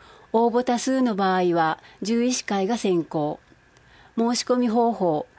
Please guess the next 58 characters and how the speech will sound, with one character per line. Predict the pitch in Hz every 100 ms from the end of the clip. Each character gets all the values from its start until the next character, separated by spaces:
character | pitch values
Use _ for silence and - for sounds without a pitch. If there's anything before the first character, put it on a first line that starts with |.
| - - -
期 | 262
限 | 269 262 226
ま | 202
で | 185
に | 175 170
生 | - 233 233
活 | 240 -
環 | 233 226
境 | 220 220 196
課 | 202
に | 196 196 -
支 | - 226
援 | 233
申 | 233 226 226
し | -
込 | 233
み | 226
書 | 220 247
を | 220
提 | 208 196
出 | 190 208
し | 196
て | 202
く | 190
だ | 185 185
さ | 180
い。 | 156 160 - - - - -
申 | 226 233
し | 220
込 | 240
み | 233
書 | 220 240
は | 202 190 - - -
生 | - 233 233
活 | 240 -
環 | 247 233 233
境 | 233
課 | 220 226
窓 | 220 226
口、 | 208 190 - 165 - -
ま | 208 220
た | 226
は | 208 196 - -
市 | - - 247
ホ | 220 226
ー |
ム | 220
ペ | 220 226
ー |
ジ | 208
か | 190 226
ら | 208
ダ | 185 185
ウ |
ン | 196 196
ロ | 196 185
ー |
ド。 | 156 160